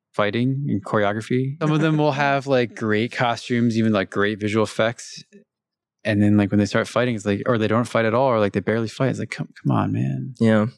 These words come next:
Speaker 2: <laughs> One of the things that, you know, I'm watching and I'm guessing what's gonna happen next. So many times we get ninety percent of the way through one of the films, and I'm like,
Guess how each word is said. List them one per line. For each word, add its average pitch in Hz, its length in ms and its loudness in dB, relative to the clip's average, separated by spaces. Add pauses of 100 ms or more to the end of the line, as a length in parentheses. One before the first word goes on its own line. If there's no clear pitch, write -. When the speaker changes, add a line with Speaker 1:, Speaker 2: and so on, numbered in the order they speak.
(500)
Speaker 2:
<laughs> 123 200 0
One 151 220 4
of 147 60 2
the 123 140 2
things 123 360 0
that, 117 220 2 (520)
you 120 240 0
know, 113 80 4
I'm 117 260 2
watching 117 340 2
and 107 80 4
I'm 104 120 2
guessing 104 320 0
what's 110 160 2
gonna 107 160 2
happen 101 320 2
next. - 480 0 (340)
So 185 220 2
many 190 140 4
times 160 320 0
we 131 120 2
get 135 220 2
ninety 131 380 0
percent 147 320 -2
of 131 60 4
the 127 60 4
way 120 160 4
through 117 240 2
one 120 140 2
of 117 60 0
the 110 80 2
films, 123 400 0
and 123 120 2
I'm 123 120 2
like, 113 180 0